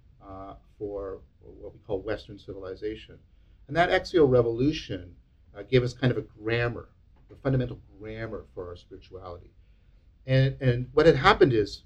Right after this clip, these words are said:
uh, before the, the, the Bronze Age collapse and then the axial revolution that followed it,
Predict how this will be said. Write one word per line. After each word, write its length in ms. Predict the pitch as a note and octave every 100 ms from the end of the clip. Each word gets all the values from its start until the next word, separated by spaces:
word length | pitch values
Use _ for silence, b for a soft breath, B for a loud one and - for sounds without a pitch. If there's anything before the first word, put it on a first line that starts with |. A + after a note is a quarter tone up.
| -
uh, 40 | B2+ -
before 440 | B2+ - F3+ G#3 G3+
the, 340 | B2+ G#2+ G2+ -
the, 200 | G2+ F#2+
the 60 | G2
Bronze 340 | A2+ G#2+ G2+
Age 220 | G2+ - -
collapse 540 | G2+ F#2+ - - _ A2
and 100 | G#2
then 100 | G2
the 120 | G2
axial 320 | F2+ - G#2
revolution 460 | G2 F#2+ G2 - F2
that 140 | -
followed 400 | A#2+ C3 B2 G2
it, 160 | -